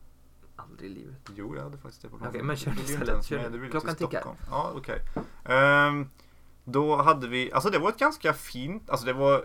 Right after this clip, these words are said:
Speaker 2: ett litet hotell. Ehm, det hade kanske inte mycket mer än tio rum. Det var uppdelat på två ställen.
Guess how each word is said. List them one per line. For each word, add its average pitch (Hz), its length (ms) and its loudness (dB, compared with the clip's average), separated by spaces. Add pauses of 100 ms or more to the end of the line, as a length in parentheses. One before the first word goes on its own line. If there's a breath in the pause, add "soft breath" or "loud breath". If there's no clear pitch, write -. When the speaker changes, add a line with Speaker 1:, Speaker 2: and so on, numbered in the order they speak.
(120)
Speaker 2:
ett 131 140 -6
litet 180 280 -2
hotell. 165 380 4 (480)
Ehm, 110 520 0 (520)
det 117 140 -8
hade 117 200 2
kanske 123 280 -4
inte 110 160 -10
mycket 110 200 -10
mer 110 160 -8
än 104 160 -10
tio 113 300 -8
rum. 113 320 -6 (200)
Det 143 80 0
var 185 80 4
uppdelat 139 280 -2
på 175 60 0
två 147 200 -2
ställen. 151 440 -2